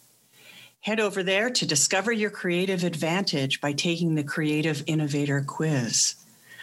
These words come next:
Find out your personal style, your innovator style, so that you can open your flow and make everything in life easier. Learn to optimize your ability to create more in less time while enjoying every moment.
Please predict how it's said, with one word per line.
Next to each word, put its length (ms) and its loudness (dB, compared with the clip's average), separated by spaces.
Find 320 0
out 260 0
your 140 0
personal 560 0
style, 720 0
your 160 -2
innovator 480 0
style, 640 -2
so 180 0
that 160 -2
you 140 2
can 260 -2
open 340 0
your 120 2
flow 600 -2
and 200 2
make 280 -2
everything 540 0
in 140 2
life 560 0
easier. 600 0
Learn 280 0
to 100 -2
optimize 720 0
your 140 2
ability 460 0
to 100 -2
create 500 0
more 360 0
in 280 0
less 300 2
time 440 2
while 220 2
enjoying 640 0
every 540 -2
moment. 680 -2